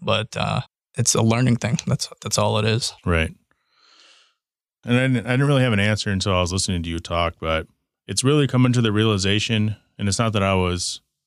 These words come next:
Speaker 2: naive on it, but you really learn this year that no one's gonna care and no one's gonna work as hard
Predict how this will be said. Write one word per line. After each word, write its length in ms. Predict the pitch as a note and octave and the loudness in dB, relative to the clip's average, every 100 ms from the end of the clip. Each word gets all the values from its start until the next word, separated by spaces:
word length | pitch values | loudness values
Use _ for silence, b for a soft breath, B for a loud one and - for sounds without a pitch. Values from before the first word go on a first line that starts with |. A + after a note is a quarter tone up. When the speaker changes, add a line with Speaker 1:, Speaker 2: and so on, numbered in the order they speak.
| _ - | _ -6
Speaker 2:
naive 280 | F2+ F#2 G2+ | -2 0 2
on 160 | G#2+ | 2
it, 160 | A#2 A2 | 0 -2
but 300 | F#2+ F#2 - | -2 -2 -4
you 160 | - G#2+ | -8 -6
really 340 | F#2+ B2+ C3 | 0 2 2
learn 320 | A#2+ A2 A2+ G#2 | 2 2 2 2
this 260 | G2+ G2 | 0 -4
year 220 | G#2+ G2+ | -4 -2
that 160 | F#2+ E2+ | -2 -4
no 140 | F#2 | -2
one's 240 | A2+ B2+ A#2+ | 0 2 0
gonna 260 | B2+ A2+ | 0 0
care 500 | G#2 - G#2+ G#2 G#2 | -2 -6 -4 0 0
and 140 | G2+ F#2+ | -2 -4
no 100 | G2 | -2
one's 180 | A2+ A2+ | 0 0
gonna 160 | A2+ | -2
work 260 | F#2+ G2+ G2 | -4 -6 -8
as 100 | F#2 | -12
hard 520 | F2+ F2 F#2+ F#2 F2 | -6 -4 -2 -2 -6